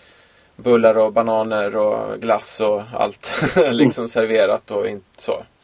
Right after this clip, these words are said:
Speaker 1: Så det kan ju finnas en känsla för att värdera, att värde-, värdera arbetet som, som också andra gör på samma
Speaker 2: Ja.
Speaker 1: arbetsplats, liksom. Den som, det slipper jag, jag slipper ju städa till exempel. Eh, det gör ju vaktmästare eller städbolag och, och jag värderar det väldigt mycket, liksom.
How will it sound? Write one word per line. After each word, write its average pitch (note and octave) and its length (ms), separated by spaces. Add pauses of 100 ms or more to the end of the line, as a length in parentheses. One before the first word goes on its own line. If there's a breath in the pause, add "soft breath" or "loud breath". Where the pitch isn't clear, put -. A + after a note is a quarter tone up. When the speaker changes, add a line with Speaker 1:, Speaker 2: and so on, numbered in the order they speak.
(240 soft breath)
Speaker 1:
Så - 120
det B2+ 60
kan D#3 120
ju C#3+ 60
finnas C#3 260
en D3 80
känsla C#3 360
för - 100
att B2 100
värdera, C3 680 (1040)
att A#2+ 160
värde-, C3+ 400
värdera C3+ 440
arbetet A#2+ 640
som, G2+ 300
som A#2+ 240
också A#2 220
andra A2+ 280
gör A#2+ 360 (300 loud breath)
på B2+ 80
samma C3 240
Speaker 2:
Ja. B2 60
Speaker 1:
arbetsplats, A#2+ 640
liksom. - 320
Den A#2 140
som, A#2 240 (380 loud breath)
det C#3+ 160
slipper D3 320
jag, A2 140
jag A2+ 140
slipper B2+ 260
ju B2 60
städa A#2 440
till - 140
exempel. - 480 (640 loud breath)
Eh, G2+ 260 (300)
det C#3 100
gör B2 180
ju B2 60
vaktmästare A2 640
eller G2+ 140
städbolag G#2 640
och, G2+ 220
och A2 240
jag B2 140
värderar C#3+ 460
det F2 100
väldigt F2 300
mycket, A#2+ 280
liksom. - 240